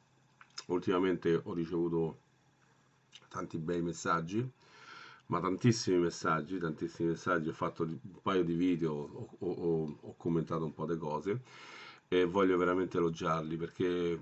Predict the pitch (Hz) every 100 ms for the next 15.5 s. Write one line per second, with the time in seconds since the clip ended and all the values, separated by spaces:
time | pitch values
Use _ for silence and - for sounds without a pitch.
0 | 65 - 104 104 95 95 87 90 85 87
1 | 85 - 98 87 - 82 90 82 85 85
2 | 82 87 85 82 78 76 82 82 80 76
3 | 78 80 78 73 85 80 78 78 76 76
4 | 73 78 73 - 78 76 - - - -
5 | - - - - 87 82 78 73 78 78
6 | 87 80 76 - 80 85 78 - 82 76
7 | 78 78 85 82 - 82 80 80 78 76
8 | 82 82 - 82 - - 85 82 82 78
9 | 80 76 82 80 - - 85 82 80 76
10 | 85 82 80 78 82 82 78 78 78 -
11 | 85 80 78 80 80 82 80 76 85 143
12 | 220 - - - - - - - - -
13 | - - - 90 80 82 107 143 113 92
14 | 87 85 82 85 - - - _ - 107
15 | 90 78 82 73